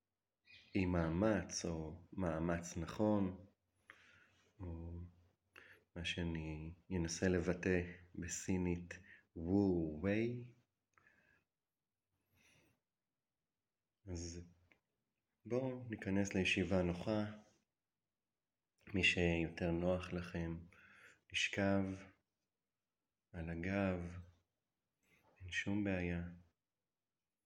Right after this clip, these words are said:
וניתן לצלצול של הפעמון להכניס אותנו לתרגול.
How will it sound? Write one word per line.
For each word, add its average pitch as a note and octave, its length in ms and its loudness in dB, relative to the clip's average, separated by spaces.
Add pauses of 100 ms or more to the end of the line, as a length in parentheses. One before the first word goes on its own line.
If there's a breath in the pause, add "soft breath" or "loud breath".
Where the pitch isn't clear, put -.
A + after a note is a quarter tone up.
(2750)
וניתן A#2+ 420 0
לצלצול G2+ 920 2
של F2+ 240 0
הפעמון F2 760 2
להכניס F2+ 400 -4
אותנו E2+ 340 -6
לתרגול. G#2 800 -2